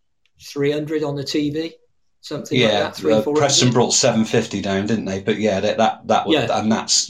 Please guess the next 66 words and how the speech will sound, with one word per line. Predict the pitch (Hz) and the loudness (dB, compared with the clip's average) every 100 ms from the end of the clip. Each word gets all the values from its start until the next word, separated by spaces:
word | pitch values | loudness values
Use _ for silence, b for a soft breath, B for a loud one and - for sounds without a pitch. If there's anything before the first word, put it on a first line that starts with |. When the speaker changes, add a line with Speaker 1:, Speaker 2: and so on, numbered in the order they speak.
| - | -2
Speaker 2:
that, | 117 - | 0 2
that's, | 117 - - - | 0 0 -2 0
that's | 113 - | 0 0
about | - 92 - | -2 -2 0
standard | - 95 95 98 | 0 -2 -4 -8
for | - - | -6 -4
them, | 95 98 92 - - B B B B B B B | -4 -4 -6 -10 -18 B B B B B B B
as | 98 - | -2 0
you | 110 | 0
can, | 98 104 | -4 -2
you | 107 | -2
know, | 101 | -2
Speaker 1:
Yeah. | 104 151 98 | 0 0 0
Speaker 2:
for, | |
for | - 110 | -2 -2
a | 101 | 0
midweek | 107 104 104 107 | 0 -2 -4 -2
game. | 104 101 | -4 -2
But | 110 107 | -4 0
yeah, | 123 | 2
the | 107 | 2
walk, | 214 135 131 - | 2 2 2 0
the, | 117 | -2
the, | 113 113 | 0 0
the | 113 | 0
pay | 110 131 127 | -4 0 0
on | 101 | 0
the | 98 | 0
day | 110 98 92 | 0 0 0
is, | - - | -2 -2
is | 107 | -4
poor, | - - 107 92 90 | -4 0 0 0 -4
and | 107 120 | -2 -2
it's | - | 0
because | 135 143 139 | -2 -2 -2
of | |
the | 151 | -2
form. | - 175 175 104 - _ | 2 4 4 2 -8 _
It's | 113 | -6
gotta | - - 160 | -2 0 2
be, | 110 | 2
isn't | 127 139 | 2 2
it? | 113 - | 0 -2
The | |
form, | - 131 120 113 113 | -4 0 4 4 2
the, | |
the | 110 - | -4 -10
football's | - 135 - 110 - - - - - | -4 -2 0 -2 -2 -6 -12 -14 -6
not | 120 117 | -4 -2
there. | 120 131 | 2 2
We've | 127 | 2
only | 120 113 | 2 2
scored | 110 117 110 | 2 0 -4
three | - 139 | 0 0
Speaker 1:
But, | 127 | 2
Speaker 2:
goals | 113 110 110 | 2 2 2
Speaker 1:
but | 113 | 2
Speaker 2:
now, | 113 120 | 2 2
Speaker 1:
season | 113 | 0
Speaker 2:
two | - 139 | 0 0
goals | 127 113 107 - | 2 0 0 -2
previously. | 113 107 110 120 123 | -4 -2 -2 -2 -4
It's | 117 | -2
not | 117 117 | -4 -2
good | 131 | -4
enough. | 156 98 - | -2 -4 -6